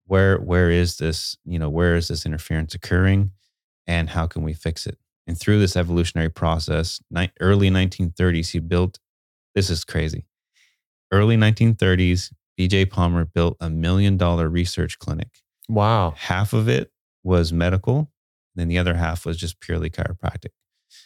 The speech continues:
Speaker 1: And so the way it would work was people would go in, they would go to the medical side, they would do urine tests,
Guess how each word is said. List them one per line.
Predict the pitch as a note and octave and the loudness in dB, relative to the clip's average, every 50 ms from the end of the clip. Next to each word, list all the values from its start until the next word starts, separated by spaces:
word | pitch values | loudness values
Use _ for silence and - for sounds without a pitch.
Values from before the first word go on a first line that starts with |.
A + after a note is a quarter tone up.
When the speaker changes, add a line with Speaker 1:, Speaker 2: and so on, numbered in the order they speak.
| _ _ | _ _
Speaker 1:
And | - - F2+ | -6 -2 0
so | G2 F#2+ | 2 2
the | F2 E2+ | 2 4
way | F2+ F#2+ G#2 | 4 4 4
it | |
would | G#2 G2+ F#2 | 4 2 2
work | F2+ F#2 G2 G#2+ G#2 - | 2 2 2 2 0 0
was | F#2 E2 F2 | -2 -4 -4
people | - - A2+ A2 A2 A2 G#2+ | -2 0 0 0 2 2 2
would | G#2+ G#2 G2 | 2 2 2
go | G2+ G2+ G2+ G#2 | 2 2 4 4
in, | G2+ F2+ E2+ E2+ F2 F#2 F2+ - _ _ | 4 2 2 0 -2 -4 -6 -8 _ _
they | F2 E2 | -4 -4
would | E2+ | -2
go | E2 F2+ F2 | 0 0 -2
to | F2 - | 0 0
the | G2 F#2 | -2 0
medical | F2+ F2+ F2 F2 E2+ - | 0 0 0 0 -2 -4
side, | E2 - - E2+ D#2+ E2 E2+ E2 | -6 -6 -4 -2 -2 -2 -2 -2
they | F2 E2 | -2 -2
would | E2 D#2 | -2 -4
do | D#2+ | -4
urine | D#2 D#2 F2 F#2 F#2 F#2 F#2 F2+ | -6 -4 -2 0 0 0 0 0
tests, | - F#2+ F#2 F2 E2+ | 0 -2 -2 -2 -4